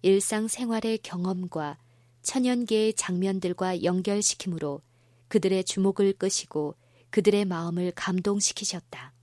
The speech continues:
그렇게 하심으로 그 후에 그들이 그 교훈을 설명하기 위하여 사용된 실물들을 보게 될 때 거룩한 교사의 말씀을 회상하게 되었다.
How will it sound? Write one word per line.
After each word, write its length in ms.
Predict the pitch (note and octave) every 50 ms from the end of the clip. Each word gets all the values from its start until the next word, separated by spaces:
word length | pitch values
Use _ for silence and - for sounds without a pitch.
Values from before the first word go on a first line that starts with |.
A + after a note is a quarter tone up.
| _ _ _ _ _ _ _ _ _ _ _ _ _ _ _ _ _ _ _ _ _ _ _ _ _
그렇게 320 | - - G3 F#3+ - - G#3+
하심으로 600 | G3 G3+ - G3 F3+ F3 E3+ E3 D#3+ D3+ D3+ - _ _ _ _ _ _ _ _
그 140 | - - A3
후에 400 | G3+ - - A3 G#3 G3+ G3+ G3
그들이 560 | F#3+ - - F3+ F#3+ E3 F#3 F#3 F3+ E3 - - _ _ _ _
그 260 | - - A3 G#3+ G#3+ G3+ -
교훈을 480 | - G#3+ G#3 G#3 G3+ G3+ G#3+ A3 A3
설명하기 600 | - - - C4 A#3 B3 A#3+ A#3 A#3 A3+ - G#3 F3
위하여 300 | F3 E3 E3 E3+ F3+ F3+
사용된 600 | - - A3 G#3+ G3+ G3+ G3 F#3 G#3 G3+ G3+ G#3
실물들을 640 | G#3 - B3+ A#3+ A3 A3+ A3+ G#3+ - G#3 G3+ G#3 G3+
보게 260 | - G3 F#3 G3 F#3+
될 180 | F#3+ F#3 F3+ F3+
때 380 | - - D3+ D3 D3 D3+ - - _ _ _ _ _ _ _ _ _ _ _ _ _
거룩한 560 | - G3+ F#3 F#3 F#3+ - - F#3+ F#3 F#3 F#3+
교사의 480 | - - G#3+ G3 F#3+ - G#3 G3+ G3+ G3+
말씀을 520 | F#3+ E3+ D#3+ F3 - - - F3+ F#3 G3
회상하게 480 | G3+ A3+ A3+ - A#3+ A3+ A3+ G#3+ - G#3
되었다. 520 | - F#3 D#3+ E3 - _ - - - C3